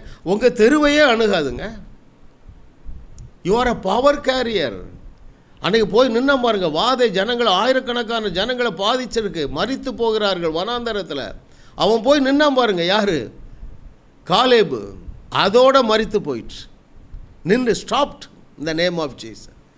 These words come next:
கர்த்தர் நல்லவர். நான் கேரண்டி கொடுக்குறேன், பிரியமானவர்களே. வாழுவோம், வையகத்தையும் வாழ வைப்போம் செய்திகளை, ஒரு நூறு செய்திகளை ஒரு ஒன்று அல்லது இரண்டு மாதங்கள்ல ரெண்டு, ரெ-, டெய்லி ரெண்டு செய்தி, நாலு செய்தி கேட்கிறவர்கள்,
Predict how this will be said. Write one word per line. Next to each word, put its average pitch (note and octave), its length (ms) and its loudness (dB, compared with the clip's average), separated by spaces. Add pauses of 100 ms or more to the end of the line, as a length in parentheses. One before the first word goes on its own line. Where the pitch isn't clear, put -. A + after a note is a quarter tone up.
(240)
கர்த்தர் C#3 320 -8
நல்லவர். B2+ 460 -6 (400)
நான் D3 120 -6
கேரண்டி A3+ 380 0
கொடுக்குறேன், F3 500 -2
பிரியமானவர்களே. C3 800 -6 (880)
வாழுவோம், G3 580 2
வையகத்தையும் F#3 720 -2
வாழ F3+ 300 0
வைப்போம் D#3+ 420 -4
செய்திகளை, D#3 720 -4 (260)
ஒரு D#3 180 -2
நூறு A3 380 0
செய்திகளை F3 720 -2 (280)
ஒரு E3+ 260 -2
ஒன்று G3 360 0
அல்லது F#3+ 240 0
இரண்டு G3 320 -2
மாதங்கள்ல F#3+ 540 -2
ரெண்டு, D3 380 -4
ரெ-, E3 280 -2
டெய்லி G#3 240 4
ரெண்டு F3 300 -2
செய்தி, F3+ 300 -4
நாலு E3 340 -4
செய்தி D#3+ 300 -6
கேட்கிறவர்கள், D3 960 -6